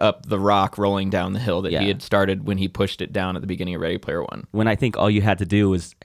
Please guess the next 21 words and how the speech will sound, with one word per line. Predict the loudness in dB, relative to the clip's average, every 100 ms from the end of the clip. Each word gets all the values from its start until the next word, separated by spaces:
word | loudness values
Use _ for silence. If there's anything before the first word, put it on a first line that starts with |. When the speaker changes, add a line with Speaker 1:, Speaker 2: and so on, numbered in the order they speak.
| _
Speaker 2:
actually | -2 0 0 0
have | 2 0
them | 0
do | 0
something | 0 -2 -4 -4
Speaker 1:
In | 0 2
the |
Speaker 2:
interesting | 2 4
in | 4
the | 4
Speaker 1:
Oasis, | 4 2
Speaker 2:
Oasis. | 2 0 -2
Speaker 1:
using | 2 2 4 4
the | 4
Oasis, | 4 4 0 -2
you | -4
created | -2 -2 0 0
this | -2 0
great, | 2 2 0 -2
great | 0 2
world. | 2 4 2 -2